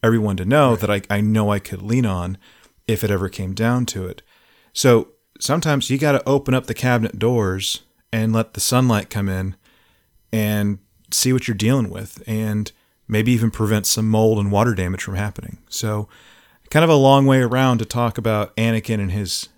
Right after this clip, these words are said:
Speaker 1: his secret relationship with Padme, but, uh, I mean, it, it, I think it's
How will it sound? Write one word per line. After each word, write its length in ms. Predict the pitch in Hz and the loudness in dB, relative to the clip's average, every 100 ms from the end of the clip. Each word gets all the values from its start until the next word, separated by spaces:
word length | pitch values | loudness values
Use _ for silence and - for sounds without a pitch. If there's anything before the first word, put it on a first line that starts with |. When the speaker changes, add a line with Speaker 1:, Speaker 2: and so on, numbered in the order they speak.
| - | -8
Speaker 1:
his 220 | 123 - | -4 -2
secret 360 | 131 123 104 | -2 -2 -6
relationship 720 | 98 110 110 110 - 101 104 - | -6 -2 0 0 -4 -6 -8 -10
with 140 | - | -10
Padme, 520 | - 160 180 104 95 | -4 -2 -2 -6 -6
but, 300 | 98 101 - _ _ _ _ _ _ _ _ _ _ _ _ _ _ | -4 -6 -6 _ _ _ _ _ _ _ _ _ _ _ _ _ _
uh, 60 | - - _ - | -16 -16 _ -4
I 100 | 135 | 2
mean, 200 | 135 135 | 2 4
it, 180 | 139 135 | 2 2
it, 140 | - | 0
I 80 | 120 | 0
think 180 | 143 131 | 0 0
it's 280 | 113 - | 0 -4